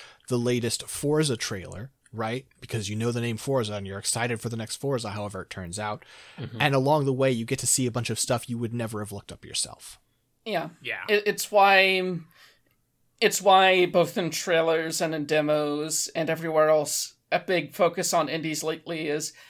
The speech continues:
Speaker 3: "Hey, please wishlist us on Steam," 'cause, like, not only does it push them up in the Steam rankings, but also there's a good chance you're gonna forget everything you saw here,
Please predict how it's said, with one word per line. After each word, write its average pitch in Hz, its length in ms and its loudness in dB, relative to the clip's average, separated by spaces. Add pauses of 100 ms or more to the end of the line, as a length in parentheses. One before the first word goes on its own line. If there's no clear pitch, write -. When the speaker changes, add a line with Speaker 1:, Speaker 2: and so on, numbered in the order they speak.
(140)
Speaker 3:
"Hey, 165 160 0
please 294 380 0
wishlist 180 520 -2
us - 240 0 (140)
on 156 180 2
Steam," 156 640 -4
'cause, 160 280 -2
like, 156 300 2
not 202 180 8
only 226 200 2
does 190 260 0
it - 180 -4 (240)
push - 320 -4
them 170 160 0
up 165 140 2
in 170 180 -4
the 156 100 -6
Steam 156 360 -4
rankings, 160 580 -6
but 170 100 -4
also 156 600 2 (500)
there's 170 220 4
a - 40 -10
good 214 220 4
chance 208 360 0
you're 190 80 -8
gonna 180 180 0
forget 175 360 0
everything 175 460 -4
you 165 100 -6
saw 175 320 2
here, 175 360 -8